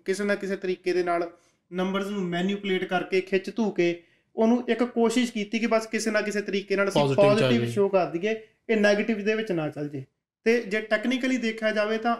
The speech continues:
Speaker 1: ਅਸੀਂ ਇਸ ਸਮੇਂ ਰਿਸੈਸ਼ਨ ਦੇ ਵਿੱਚ ਆ। ਅ, ਉਸ ਤੋਂ ਬਾਅਦ ਜਿਹੜਾ ਜੌਬ ਲਾਸ ਆ, I started talking about this, ਅ, six, seven months back ਕਿ ਕੈਨੇਡਾ 'ਚ ਜੌਬ ਲਾਸ ਹੋਣ ਡਿਆ ਆ।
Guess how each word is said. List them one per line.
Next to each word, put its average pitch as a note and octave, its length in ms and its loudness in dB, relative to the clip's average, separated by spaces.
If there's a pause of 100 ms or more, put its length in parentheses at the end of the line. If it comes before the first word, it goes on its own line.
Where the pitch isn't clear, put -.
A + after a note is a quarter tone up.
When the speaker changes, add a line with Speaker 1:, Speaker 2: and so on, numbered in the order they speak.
(120)
Speaker 1:
ਅਸੀਂ G3+ 260 -6
ਇਸ F#3 240 -4
ਸਮੇਂ F#3+ 180 -2
ਰਿਸੈਸ਼ਨ D#3+ 400 -6
ਦੇ D#3+ 80 -2
ਵਿੱਚ E3 240 -4
ਆ। A3+ 40 -4
ਅ, - 840 -2
ਉਸ G3+ 140 -2
ਤੋਂ A3 120 -6
ਬਾਅਦ G#3+ 140 0
ਜਿਹੜਾ G#3+ 180 0
ਜੌਬ D#3 340 0
ਲਾਸ D#3+ 280 0
ਆ, C3+ 160 -6 (1080)
I G#3 40 2
started G3+ 340 -2
talking F#3+ 300 -2
about F3+ 260 -2
this, F3 180 -6
ਅ, E3+ 580 -4 (760)
six, B3 80 4
seven G3 380 4
months E3+ 260 -2
back E3+ 260 -4 (460)
ਕਿ G#3+ 120 0
ਕੈਨੇਡਾ G#3 380 4
'ਚ G#3+ 40 -6
ਜੌਬ E3+ 320 2
ਲਾਸ D#3+ 240 2
ਹੋਣ G3+ 160 0
ਡਿਆ C#3+ 300 -4
ਆ। B2+ 40 -10